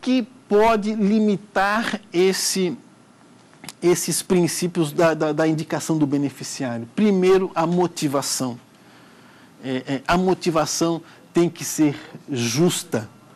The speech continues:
Ou seja, o que que tem que ser, o que que é a justiça da motivação?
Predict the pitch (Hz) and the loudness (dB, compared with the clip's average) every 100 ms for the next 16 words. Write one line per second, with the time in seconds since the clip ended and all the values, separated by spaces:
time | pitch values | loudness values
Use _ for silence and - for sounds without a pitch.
0 | - - - 175 170 - - 175 170 123 | -20 -20 -4 2 4 2 0 4 4 4
1 | 127 180 190 269 240 214 214 202 - - | 0 0 2 0 0 0 0 0 -4 -2
2 | 175 170 240 233 214 202 190 170 143 139 | -2 0 -2 0 0 2 2 2 0 0
3 | 208 - - - 214 - 180 175 175 165 | -2 -2 -10 -4 -4 0 0 2 0 -2
4 | 156 147 147 - 131 | -2 -4 -4 -4 -6